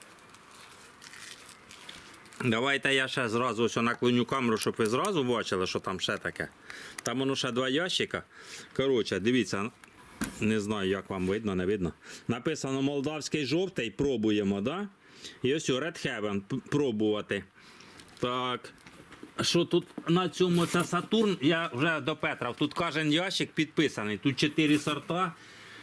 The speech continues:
Е, чотири сорти, вони підписані, все тут. Да. І різні черенки. Коротше, Ice Peach і різні черенки. Оце чотири коробки отут.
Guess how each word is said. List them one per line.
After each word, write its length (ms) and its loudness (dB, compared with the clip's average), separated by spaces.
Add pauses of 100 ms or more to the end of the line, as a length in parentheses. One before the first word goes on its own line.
(340)
Е, 200 4
чотири 420 4
сорти, 400 2
вони 200 4
підписані, 800 4
все 360 0
тут. 140 2 (1300)
Да. 420 2 (1600)
І 120 6
різні 340 4
черенки. 680 2 (480)
Коротше, 480 0
Ice 400 -2
Peach 300 4 (1000)
і 120 8
різні 340 4
черенки. 560 0
Оце 220 -2
чотири 380 0
коробки 580 0
отут. 340 0